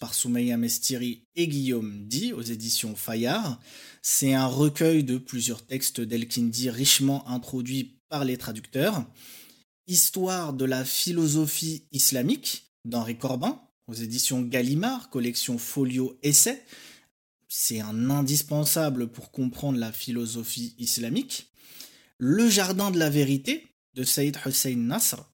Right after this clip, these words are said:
aux éditions Tesnim. C'est un ouvrage de présentation des doctrines soufis,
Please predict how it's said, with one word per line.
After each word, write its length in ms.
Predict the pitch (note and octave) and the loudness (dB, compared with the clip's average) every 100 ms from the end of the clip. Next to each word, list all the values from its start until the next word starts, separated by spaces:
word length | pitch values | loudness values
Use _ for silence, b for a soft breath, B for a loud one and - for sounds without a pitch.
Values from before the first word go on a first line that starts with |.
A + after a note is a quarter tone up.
| _ _ _ | _ _ _
aux 60 | A#2 | -8
éditions 480 | A#2+ A#2 - A#2+ | -6 -2 0 -2
Tesnim. 560 | A2+ A#2+ - G3 C#4+ A#3 - B B B B | -4 0 2 4 4 0 -8 B B B B
C'est 180 | - - | -4 0
un 180 | B2+ C3+ | 2 4
ouvrage 600 | D3 C#3 C#3+ C#3+ C3 A2+ B B B B - | 4 2 0 0 0 -4 B B B B -12
de 200 | A#2+ B2 | -4 -4
présentation 1000 | A#2+ - F3 F3 F3 E3 D#3+ D#3 F3 D#3+ | -4 0 4 4 4 0 2 2 2 2
des 140 | C3 | 0
doctrines 460 | B2 B2 - A#2+ A#2 | 0 -4 -4 -2 0
soufis, 560 | - C#3 - C4+ - | 0 0 2 0 -2